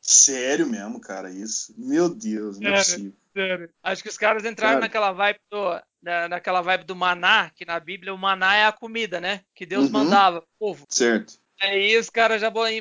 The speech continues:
Speaker 2: botaram o maná e emendaram um mocotó com giló, que é regional ali, entendeu? <laughs>
Speaker 1: Cara, e aproveitando que você mandou essa de igreja, cara, tem uma igreja quando eu vi esse nome, eu falei, "Não é possível que,"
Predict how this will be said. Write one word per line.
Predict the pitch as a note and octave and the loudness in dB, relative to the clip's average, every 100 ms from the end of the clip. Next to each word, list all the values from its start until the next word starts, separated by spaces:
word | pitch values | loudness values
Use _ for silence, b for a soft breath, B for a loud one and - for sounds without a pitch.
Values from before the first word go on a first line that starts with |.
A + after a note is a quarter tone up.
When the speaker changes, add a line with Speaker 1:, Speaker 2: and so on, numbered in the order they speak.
| G#3 | -8
Speaker 2:
botaram | F#3 G#3 G#3 A3 A#3+ | -6 -2 2 2 2
o | |
maná | A#3 A3 G#3 A3 | 0 0 0 0
e | |
emendaram | B3 C4 A#3 A3 A#3+ | 0 -2 2 4 4
um | C4 | 2
mocotó | C4 B3 A#3+ B3+ | -4 -4 -2 -2
com | B3 C4 | -4 -6
giló, | A3+ A#3+ A3 C4 | -4 2 4 4
que | C#4+ | 4
é | |
regional | B3+ C4+ E4 D#4+ D4 C4+ B3 | 2 2 2 6 8 8 6
ali, | A3+ | 0
entendeu? | A#3 - A#3+ D4+ | -4 -6 0 0
<laughs> | - - - D5 - - A4 G#4 G#4 G#4 A#4 - - - - E4+ D4 | 0 -4 -2 0 0 2 2 0 0 2 2 2 0 -2 -10 -10 -8
Speaker 1:
Cara, | - G3+ D#3+ | 2 4 6
e | E3+ | 6
aproveitando | F3+ F#3 F3+ F#3+ F3 F3 F#3 | 4 4 4 4 4 2 0
que | - | 2
você | F#3+ | 2
mandou | F#3+ D#3+ C#3+ | 2 2 2
essa | D3 D3+ | 2 0
de | A#2 | -2
igreja, | G#2+ G2+ A#2 C3 G2 | -4 0 0 0 -4
cara, | - A2 | -6 -6
tem | A2 C#3 | -4 -4
uma | F#3+ | -2
igreja | C3 G2+ G#2+ A2 F#2 - _ _ | -2 0 4 4 2 -4 _ _
quando | - F#3+ | 0 4
eu | C4+ | 4
vi | E3+ | 2
esse | E3 - A2+ | 2 2 0
nome, | G#2 A#2+ | -2 -2
eu | B2 | -4
falei, | - F3 | -6 -6
"Não | G#3+ | -4
é | D#4 | -6
possível | - - - - G#2 F#2 | -4 -4 -4 -4 -6 -8
que," | - A2 G#2+ G#2 | -8 -4 -2 -2